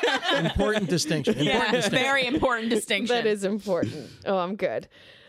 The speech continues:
Speaker 3: That makes me happy. Um, so I did not watch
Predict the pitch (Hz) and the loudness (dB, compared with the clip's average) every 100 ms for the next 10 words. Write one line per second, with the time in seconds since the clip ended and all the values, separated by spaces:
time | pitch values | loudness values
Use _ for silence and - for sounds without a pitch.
0 | _ 208 202 175 - 147 185 104 - 139 | _ -4 -2 -4 -6 -8 -6 -6 -4 -6
1 | - 262 269 277 - 330 320 294 269 330 | -2 0 0 -2 -2 2 2 0 -2 -4
2 | 269 381 302 359 427 - 233 202 220 - | -2 -2 0 0 0 0 -2 0 -2 -4
3 | - - - | -6 -6 -8